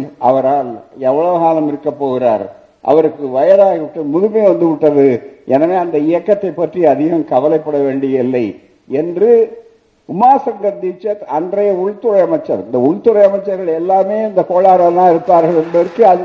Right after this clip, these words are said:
ஒரு அடையாளம் மிக முக்கியமாக. ஆகவே அந்த சொன்ன உடனே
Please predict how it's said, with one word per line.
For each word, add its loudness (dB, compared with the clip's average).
ஒரு -8
அடையாளம் -10
மிக -4
முக்கியமாக. -6
ஆகவே 4
அந்த -2
சொன்ன 2
உடனே -4